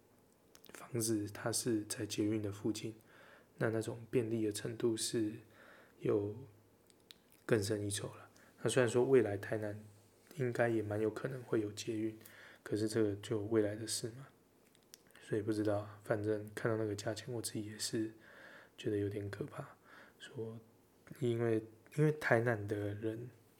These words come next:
南部人比较喜欢的是透天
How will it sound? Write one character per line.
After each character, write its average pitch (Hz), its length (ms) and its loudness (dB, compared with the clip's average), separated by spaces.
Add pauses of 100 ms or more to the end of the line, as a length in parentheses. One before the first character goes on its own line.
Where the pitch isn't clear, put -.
(160)
南 113 180 0
部 117 200 4
人 123 260 -2
比 - 100 -8
较 117 160 6
喜 113 220 0
欢 110 220 0
的 107 160 4
是 107 400 0 (800)
透 117 220 6
天 107 260 -4